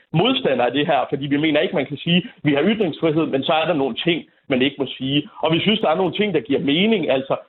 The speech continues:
muslimerne ligger jo højt repræsenteret, når det kommer til for eksempel kriminalitetsstatistikker. Jeg vil våge den påstand, at der er en klar sammenhæng mellem familiesammenføringer fra muslimske lande, de pivåbne grænser, masseindvandring, og så terrortruslen, utryghed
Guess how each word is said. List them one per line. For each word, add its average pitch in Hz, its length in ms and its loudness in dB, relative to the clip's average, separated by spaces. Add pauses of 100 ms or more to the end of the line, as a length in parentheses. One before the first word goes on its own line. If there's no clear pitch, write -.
(120)
muslimerne 160 540 0
ligger 131 300 0
jo 123 60 -2 (120)
højt 214 240 -2
repræsenteret, 131 800 -4
når 117 100 -4
det 127 220 -10
kommer 180 200 0 (120)
til 127 120 0 (220)
for 156 60 0
eksempel 151 400 -2
kriminalitetsstatistikker. 135 1120 0 (280)
Jeg 180 100 2
vil 185 80 2
våge 196 200 0
den 170 120 -4
påstand, 175 420 0
at 131 120 -2
der 151 60 0
er 151 100 -2
en 160 140 -12
klar 190 300 0
sammenhæng 165 480 0
mellem 139 240 2 (360)
familiesammenføringer 151 960 0
fra 139 80 -8
muslimske 143 500 -2
lande, 180 380 2 (220)
de 151 80 -2
pivåbne 175 560 2
grænser, 160 400 -2
masseindvandring, 147 840 0 (100)
og 135 60 -2
så 170 160 0 (440)
terrortruslen, 156 720 -2 (100)
utryghed 170 520 0